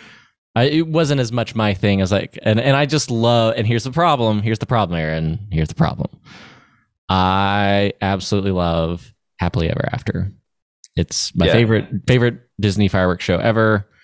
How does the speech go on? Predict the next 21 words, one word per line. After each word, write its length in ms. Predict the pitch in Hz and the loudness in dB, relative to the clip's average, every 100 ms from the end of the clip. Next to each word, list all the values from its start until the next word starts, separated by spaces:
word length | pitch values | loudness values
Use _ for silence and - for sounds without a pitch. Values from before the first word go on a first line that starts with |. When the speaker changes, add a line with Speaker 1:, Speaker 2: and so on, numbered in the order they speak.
| _ _ _ | _ _ _
Speaker 1:
Um, 400 | 92 95 90 87 - | -2 0 0 0 0
and 100 | 107 | -2
it 60 | |
was 100 | 117 | 0
sort 160 | - 107 | 0 -2
of 60 | |
my 140 | 104 107 | -2 -2
companion 680 | - 110 117 110 120 120 113 | 0 0 2 2 2 0 -2
through 260 | - 107 | -2 -4
covid 340 | - 107 101 107 | 0 0 2 2
when 100 | 101 | 2
all 120 | 98 | 0
the 80 | 90 | -2
parks 320 | - 104 - | -4 -4 -4
closed 340 | - 110 104 | -2 0 0
down. 300 | 117 117 120 | 0 2 0
I 100 | 104 | 0
would 120 | 95 95 | 0 -2
just, 180 | 92 | -4
like, 240 | 101 92 - - - | -4 -4 -10 -20 -14
sometimes 640 | - 123 135 131 123 - | -4 -2 0 0 -2 -6